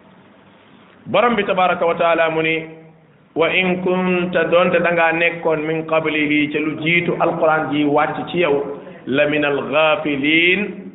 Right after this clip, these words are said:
nga bokk ci ñi nga xamante ni xamuñu, maanaam dañoo réer. Dañoo réer. Ndax Yonent bi alayhi salaatu wa salaam, xam ngeen ni balaa Alquran di wàcc ci moom, melut nii mu mel, sallallahu alayhi wa alihi wa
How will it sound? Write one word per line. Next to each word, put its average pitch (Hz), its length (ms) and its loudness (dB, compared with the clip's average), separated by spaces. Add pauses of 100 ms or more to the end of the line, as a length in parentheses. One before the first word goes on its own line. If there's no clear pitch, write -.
nga 147 140 -4
bokk 151 320 -6
ci 143 100 -6
ñi 147 80 -4
nga 139 120 -4
xamante 131 360 -8
ni 117 140 -6
xamuñu, 123 440 -6 (180)
maanaam 120 220 -6
dañoo 139 520 -2 (160)
réer. 160 360 0 (1400)
Dañoo 113 300 -4
réer. 143 260 0 (300)
Ndax 104 140 -16
Yonent 165 300 -2
bi 160 60 0
alayhi 156 440 -2
salaatu 180 340 -2
wa 151 100 -8
salaam, 170 280 0 (600)
xam 185 240 -2
ngeen 180 240 -2
ni 180 80 -2
balaa 175 380 2
Alquran 180 320 0
di 175 60 -4
wàcc 180 360 0
ci 165 80 -6
moom, 175 460 -2 (180)
melut 185 480 -2
nii 156 300 0
mu 156 120 0
mel, 151 220 0 (400)
sallallahu 139 560 -2
alayhi 127 400 0
wa 123 300 2
alihi 113 280 0
wa - 480 0